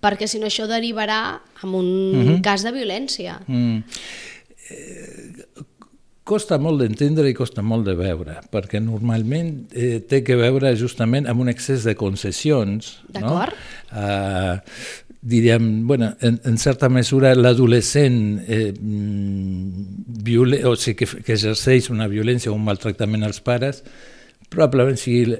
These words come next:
Speaker 2: el, el, el destí del, del nen tirà, no? O del, del nen aquest... Eh,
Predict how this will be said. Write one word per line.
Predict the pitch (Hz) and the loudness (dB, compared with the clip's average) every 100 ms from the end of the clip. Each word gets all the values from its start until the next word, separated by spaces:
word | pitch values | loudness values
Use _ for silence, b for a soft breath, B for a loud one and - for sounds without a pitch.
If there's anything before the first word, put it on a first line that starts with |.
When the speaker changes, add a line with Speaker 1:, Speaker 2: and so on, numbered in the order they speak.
| 110 | -2
Speaker 2:
el, | 107 104 | -4 -4
el, | 101 107 104 - | -4 -4 -6 -6
el | 104 101 | -6 -2
destí | 104 - 127 135 135 | -4 -4 -2 0 0
del, | 113 104 104 104 104 104 | -2 -2 -2 -2 -4 -2
del | 110 107 113 | -2 0 0
nen | 117 113 107 104 95 | 0 0 -2 -4 -6
tirà, | - 113 104 110 123 - - _ - | -4 -4 0 -2 -4 -14 -20 _ -8
no? | 107 147 131 | -6 -4 -6
O | |
del, | 107 107 104 113 | -6 -6 -6 -6
del | 110 101 110 | -6 -2 0
nen | 110 110 | 0 0
aquest... | 107 104 113 104 101 | -2 -2 -4 -4 -6
Eh, | 104 104 | -8 -8